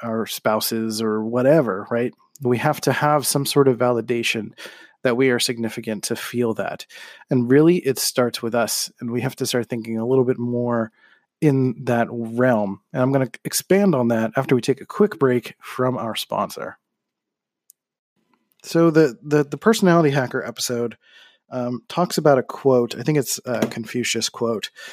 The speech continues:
talking about significance essentially starting with yourself and then expanding to your family and then expanding to your state and then expanding to the world in a lot of ways. And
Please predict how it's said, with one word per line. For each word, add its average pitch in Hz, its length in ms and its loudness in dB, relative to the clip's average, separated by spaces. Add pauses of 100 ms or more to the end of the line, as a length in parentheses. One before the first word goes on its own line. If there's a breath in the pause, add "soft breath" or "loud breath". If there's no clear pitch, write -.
(180 loud breath)
talking 143 340 2
about 127 480 2
significance 156 640 2
essentially 139 420 0
starting 147 320 2
with 135 140 -4
yourself 160 600 2
and 139 160 -4
then 127 80 -4
expanding 139 560 -2
to - 120 -6
your 110 100 -4
family 151 480 2
and 131 120 -2
then 117 100 -6
expanding 131 500 -4
to - 120 -6
your 110 120 -6
state - 560 -2 (420 loud breath)
and 135 80 -4
then 139 80 2
expanding 139 460 2
to 123 120 -2
the 117 80 -4
world 113 340 0
in 107 80 -6
a 104 40 -4
lot 101 140 -4
of 98 80 -6 (100)
ways. - 220 -6 (340 loud breath)
And 127 400 2